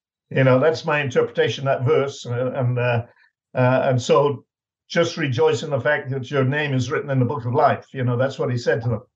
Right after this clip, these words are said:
And I think many times, you know, we can, boy, you know, ten thousand people go, who are at my meetings, or,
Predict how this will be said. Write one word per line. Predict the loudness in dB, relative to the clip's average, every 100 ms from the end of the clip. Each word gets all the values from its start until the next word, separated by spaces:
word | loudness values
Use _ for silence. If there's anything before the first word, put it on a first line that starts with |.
| _ _ _ _ _ _
And | 4
I | 4
think | 4 -2
many | -2 -2 0
times, | -2 0 2 0
you | -2
know, | -2
we | -4
can, | -4 -6
boy, | -6 -4 2 2 2
you | 0 0
know, | -2 -4
ten | -4 -2
thousand | 0 0 0 -6
people | -6 -6 -4
go, | -2 0
who | 0 -2
are | -2
at | 0
my | 0
meetings, | 0 -2 -4 -4 0
or, | 0 -2